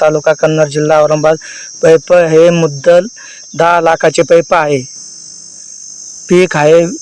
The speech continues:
वीस लाख रुपयाची नुकसान झालेली आहे. पू-, पूर्ण ऊस, मका, कांदे पूर्ण वाळून गेलेले आहे. अजूनपर्यंत कंपनीवाले आमच्या घरापर्यंत यायना नाही आणि खूप शेतकऱ्याची खूप नुकसान झालेले आहे. बोगस पाईप दिलेले सुप्रीम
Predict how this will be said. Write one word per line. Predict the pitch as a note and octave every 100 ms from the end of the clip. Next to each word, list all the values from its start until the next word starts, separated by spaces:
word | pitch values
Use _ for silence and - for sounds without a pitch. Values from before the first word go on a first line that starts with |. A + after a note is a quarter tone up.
| -
वीस | E3+ F3+ -
लाख | D#3 D#3
रुपयाची | F3 E3 E3+ - F3
नुकसान | F3 - F#3
झालेली | D#3+ C3+ D3 D#3+
आहे. | D#3
पू-, | - - D#3+ D#3+ F3 - -
पूर्ण | E3 F3
ऊस, | E3+ D#3+ F3 F3+ - -
मका, | D#3 D#3 - F3 F3+ B3 - - - - - - - -
कांदे | D#3+ E3+
पूर्ण | E3 E3+ F3
वाळून | E3 E3 F3
गेलेले | E3+ E3+ D#3+ D#3+
आहे. | C#3 C3 B2+ - - - - - -
अजूनपर्यंत | D#3+ F#3 E3 F3+ F#3 E3 F3
कंपनीवाले | F3 E3 F3 F3+ E3+ E3+
आमच्या | F3 E3+ D3+ E3
घरापर्यंत | D3 D3+ D3+ D#3+ D#3+ F3
यायना | E3 E3 E3
नाही | E3 C#3+ - - - - -
आणि | E3+
खूप | G3 G3+
शेतकऱ्याची | - C3+ - E3+ F3 F#3
खूप | E3 F3
नुकसान | F3+ - F3+
झालेले | D#3+ C#3 D#3 E3
आहे. | C#3+ C3+ - - - - D3+
बोगस | E3+ F3 E3+
पाईप | F#3+ F3 F#3+
दिलेले | F#3 F3+ F3+ F3+
सुप्रीम | - C#3+ D3+ F3 F#3